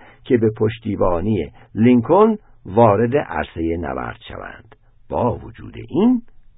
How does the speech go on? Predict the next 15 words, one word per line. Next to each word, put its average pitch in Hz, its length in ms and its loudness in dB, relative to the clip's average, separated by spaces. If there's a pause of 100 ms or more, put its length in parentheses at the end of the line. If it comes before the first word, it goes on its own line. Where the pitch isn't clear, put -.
(440)
اوضاع 98 580 -4
در - 200 -16 (160)
شمال 165 580 -4
به 104 80 -6
هیچ 190 300 -4 (100)
وجه - 320 -16 (260)
امیدوار 78 480 -8
کننده - 440 -16
نبود. 139 580 -10 (720)
انگلستان 76 520 -6
با 80 140 -4
وجود 85 400 -6
آنکه 82 380 -6 (480)
بردهداری 90 760 -6
را 104 240 -4